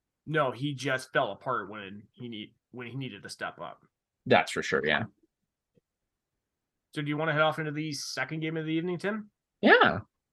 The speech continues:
Speaker 1: Sens versus Islanders. This is a three to two Senators shootout victory. Sens goals scored by Tim Stützle,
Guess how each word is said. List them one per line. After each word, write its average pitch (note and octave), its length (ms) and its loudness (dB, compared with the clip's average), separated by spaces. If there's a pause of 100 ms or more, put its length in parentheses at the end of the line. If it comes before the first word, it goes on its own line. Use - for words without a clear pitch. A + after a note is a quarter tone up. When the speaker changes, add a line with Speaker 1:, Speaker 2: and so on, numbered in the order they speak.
(360)
Speaker 1:
Sens A#3+ 260 4
versus A#3+ 300 0
Islanders. G#3+ 480 4
This G3 120 0
is G#3+ 80 -4
a D#3 120 2 (100)
three G#3 220 2
to G3 60 -6
two G3+ 240 -2
Senators D3+ 720 2 (120)
shootout D#3+ 560 -4
victory. C3+ 560 -6 (300)
Sens G3+ 300 4
goals D#3+ 180 -2
scored D3 300 0
by C#3+ 680 6
Tim C#3+ 380 2
Stützle, A3 600 2